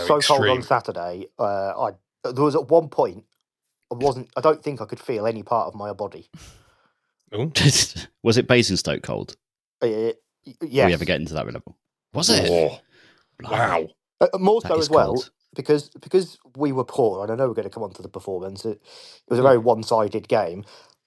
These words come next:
Speaker 2: I don't think there was a necessity for me to stand up out of my seat during the game, apart from the start and the end of the game,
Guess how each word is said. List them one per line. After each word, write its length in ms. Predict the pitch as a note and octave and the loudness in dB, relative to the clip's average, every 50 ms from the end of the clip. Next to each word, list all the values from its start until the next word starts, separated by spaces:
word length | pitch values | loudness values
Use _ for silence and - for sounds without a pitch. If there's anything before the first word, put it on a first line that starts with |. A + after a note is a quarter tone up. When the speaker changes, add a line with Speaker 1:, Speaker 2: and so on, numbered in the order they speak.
| _ _ _ _ _ C#3 | _ _ _ _ _ 4
Speaker 2:
I 160 | C#3 C#3+ C#3 | 4 4 4
don't 260 | B2+ C#3 C3+ B2+ - | 4 4 2 2 2
think 200 | - C#3+ A#2 - | -2 -4 -4 -2
there 80 | G2+ A2+ | -2 -2
was 160 | A2+ G#2+ A2+ | 0 0 -2
a 20 | |
necessity 480 | A#2+ A#2 - D3 C#3+ - - - G#2 F#2+ | -4 -2 2 2 0 0 0 -8 -10 -10
for 100 | - G#2+ | -8 -8
me 260 | A2+ A#2 A#2+ A#2 A2 | -6 -6 -6 -6 -6
to 200 | - - A#2 G#2+ - _ _ _ _ _ _ | -6 -8 -10 -10 -10 _ _ _ _ _ _
stand 400 | - - - - C#3 C3 B2+ B2+ | -20 -6 0 2 2 4 6 4
up 160 | B2+ A#2+ - | 4 4 6
out 140 | B2+ B2 - | 4 4 4
of 100 | G#2 - | 2 0
my 140 | A#2+ A#2+ A2+ | 0 0 0
seat 340 | - - - A#2 F#2 - _ _ _ _ _ | 0 -2 -4 -6 -6 -8 _ _ _ _ _
during 240 | - G#2+ G#2 G#2 G2+ | -4 -2 -2 -2 -4
the 80 | G2 | -2
game, 460 | - B2 A2 G2+ F#2+ F#2 F#2+ F#2 F#2+ - _ _ _ _ _ _ _ _ | 0 0 0 0 0 -2 -4 -8 -10 -14 _ _ _ _ _ _ _ _
apart 320 | - - - B2+ A#2+ - - | -6 0 4 4 4 4 2
from 140 | - A2+ | -4 -8
the 60 | A2 G2 | -8 -8
start 360 | - - C3+ B2 A2+ A2 - | -2 2 4 4 4 4 2
and 80 | G#2+ | -2
the 120 | A2 G#2+ A2 | 0 0 0
end 200 | G#2+ A2+ G#2 F2 | 0 0 -2 -8
of 120 | F2 - | -10 -10
the 60 | G#2+ | -10
game, 320 | E2+ F#2+ E2+ E2 E2+ F2 | -8 -8 -8 -8 -10 -12